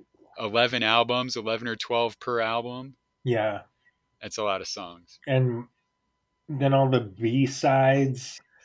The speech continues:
Speaker 2: that they
Speaker 1: B-sides
Speaker 2: have.
Speaker 1: and
Speaker 2: Oh,
Speaker 1: Lost Dogs
Speaker 2: I'm,
Speaker 1: and
Speaker 2: like, I'm always fascinated at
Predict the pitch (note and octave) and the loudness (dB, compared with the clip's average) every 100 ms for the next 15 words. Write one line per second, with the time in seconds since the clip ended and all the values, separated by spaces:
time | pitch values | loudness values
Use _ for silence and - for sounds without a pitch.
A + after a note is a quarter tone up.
0 | - G2 C#3+ B2 C3 B2+ B2 B2+ C3 - | -20 -6 -2 0 2 4 6 6 4 8
1 | F3 A#2+ B2 G#2+ G#2+ A#2 A#2+ B2 G#2+ G#2 | 10 10 4 -2 0 2 2 0 0 6
2 | D#3+ D#3+ - - - _ _ _ - - | 6 6 -2 -16 -20 _ _ _ -20 -20
3 | _ E3 D#3 E3+ D3+ F3 A#3 A#3 F3 - | _ 0 2 2 6 10 10 8 2 -4
4 | - C#3+ D3 - C#3+ B2+ A#2+ A#2 A2+ A2+ | 2 6 6 4 2 2 2 0 0 -2